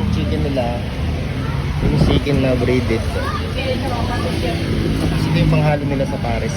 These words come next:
guys. Yung, ah, tawag dito, lechong kawali. Ah, chicharon bulaklak. Tapos yung pares na sisig, ito yung... Ang sarap, grabe.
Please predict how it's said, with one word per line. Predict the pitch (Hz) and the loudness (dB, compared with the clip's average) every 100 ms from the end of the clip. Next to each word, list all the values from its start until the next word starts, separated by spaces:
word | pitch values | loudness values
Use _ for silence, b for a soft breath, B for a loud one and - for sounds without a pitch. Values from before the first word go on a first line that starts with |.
| - | -2
guys. | 117 - - - 127 | -2 0 -2 -2 0
Yung, | 127 120 123 123 120 120 120 120 - - - - - - | 2 2 2 2 0 0 0 -2 -2 -2 -2 -2 -2 -2
ah, | 107 107 | -2 0
tawag | 120 | -2
dito, | 117 123 139 143 | 0 0 0 0
lechong | 131 131 131 | 0 0 0
kawali. | 127 - 143 139 233 - - - - - | 0 0 0 0 0 0 -2 0 0 0
Ah, | - - - - - - - - - | -2 -2 -2 -2 -2 -2 0 2 4
chicharon | - - - | 4 4 2
bulaklak. | - - - 147 143 127 - - 160 - - - - 64 190 - 190 - - - - - - - | 0 -6 -8 -8 -6 -4 -2 0 0 2 2 2 2 4 4 4 4 4 4 4 2 2 2 2
Tapos | 67 - 170 | 2 2 2
yung | - 85 165 - - - - | 4 4 4 4 6 6 4
pares | 151 156 - | 4 2 0
na | 147 135 | 0 0
sisig, | 160 - 151 135 | 0 2 0 0
ito | 135 139 | 0 0
yung... | 147 131 131 - - - - 131 - - 131 127 131 131 131 - - - | 0 0 0 0 -2 -2 -4 -2 0 0 -2 -2 -2 -2 -2 -4 -4 -4
Ang | 107 | -2
sarap, | 107 123 104 - - | -2 0 0 -2 -2
grabe. | 104 95 95 | -2 -2 -2